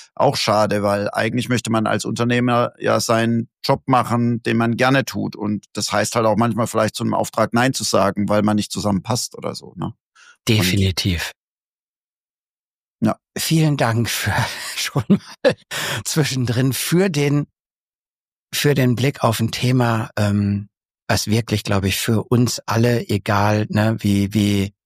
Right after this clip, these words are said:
Speaker 2: wie viel Herzblut wir schon mitbringen, äh, durch die Schule für das Thema Finanzen oder wir doch eher vom Herzblut her in anderen Sphären unterwegs sind, uns ein bisschen dahin kontrollieren dürfen. Ähm,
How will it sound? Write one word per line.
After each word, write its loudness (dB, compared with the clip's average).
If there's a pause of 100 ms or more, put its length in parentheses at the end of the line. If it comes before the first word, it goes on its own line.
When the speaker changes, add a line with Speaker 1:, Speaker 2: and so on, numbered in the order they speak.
(280)
Speaker 2:
wie 0
viel 0
Herzblut 0
wir 2
schon 0
mitbringen, 0
äh, -2
durch 0
die -2
Schule 2
für -4
das 0
Thema 0
Finanzen 0
oder 2 (480)
wir 2
doch 0
eher 0
vom 0
Herzblut 0
her 2
in 0
anderen 2
Sphären 0
unterwegs 0
sind, -4
uns -2
ein -6
bisschen 0 (600)
dahin 2
kontrollieren 2
dürfen. -2 (520)
Ähm, 0